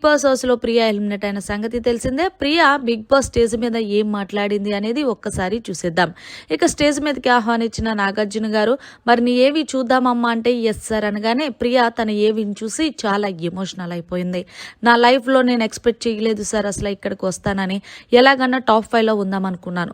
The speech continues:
కానీ ఏం జరిగిందో ఏంటో చూడ-, అందుకే కదమ్మా నేను చెప్పాను, గేమ్ ఆడండి, ఈ గేమ్ ఆడండి" అని. ఆడే సమయానికి నువ్వు ఇక్కడ ఉందాం. సరే, మరి హౌస్ లో ఉన్న కంటెస్టెంట్స్ ని పలకరిద్దామంటే, 'ఎస్ సార్, పలకరిద్దామంటూ' చెప్పుకొచ్చింది. So ముందుగా అయితే ఎక్కడి నుంచి మొదలు పెడదాం? సరే,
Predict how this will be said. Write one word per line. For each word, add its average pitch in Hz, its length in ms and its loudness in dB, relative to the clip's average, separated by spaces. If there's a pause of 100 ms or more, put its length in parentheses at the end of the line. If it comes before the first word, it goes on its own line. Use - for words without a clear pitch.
కానీ 202 200 -4
ఏం 226 120 0
జరిగిందో 226 460 0
ఏంటో 233 400 4
చూడ-, 240 260 2
అందుకే 311 280 4
కదమ్మా 262 340 4
నేను 233 240 0
చెప్పాను, 220 380 0 (140)
గేమ్ 269 200 6
ఆడండి, 220 380 0
ఈ 214 180 0
గేమ్ 214 300 2
ఆడండి" 202 320 -2
అని. 214 200 -2 (260)
ఆడే 294 260 4
సమయానికి 262 280 -2
నువ్వు 240 440 -2
ఇక్కడ 202 240 -4
ఉందాం. 196 300 -6
సరే, 190 360 -2
మరి 196 140 -2
హౌస్ 233 220 2
లో 285 120 0
ఉన్న 269 160 0
కంటెస్టెంట్స్ 254 680 -2
ని 247 60 -4
పలకరిద్దామంటే, 220 960 -2 (340)
'ఎస్ 277 260 4
సార్, 247 260 2
పలకరిద్దామంటూ' 202 760 -2
చెప్పుకొచ్చింది. 185 760 -4 (300)
So 311 120 4
ముందుగా 320 420 2
అయితే 254 320 4
ఎక్కడి 254 420 0
నుంచి 269 200 0
మొదలు 226 340 0
పెడదాం? 214 460 -2
సరే, 247 280 2